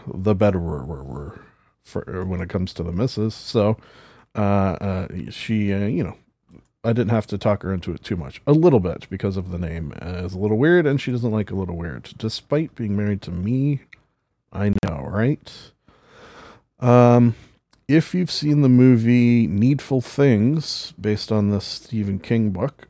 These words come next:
um, this is very much that. Yeah,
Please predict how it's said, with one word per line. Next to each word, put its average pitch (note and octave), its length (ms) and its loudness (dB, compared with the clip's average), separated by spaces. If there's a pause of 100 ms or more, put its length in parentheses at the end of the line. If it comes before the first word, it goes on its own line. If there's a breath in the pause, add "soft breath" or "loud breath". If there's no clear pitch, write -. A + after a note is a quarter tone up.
um, G2 1040 -4
this A#2+ 320 -2
is A#2+ 120 -2
very A2+ 200 4
much G2 240 -2
that. - 400 -12 (400)
Yeah, - 220 -14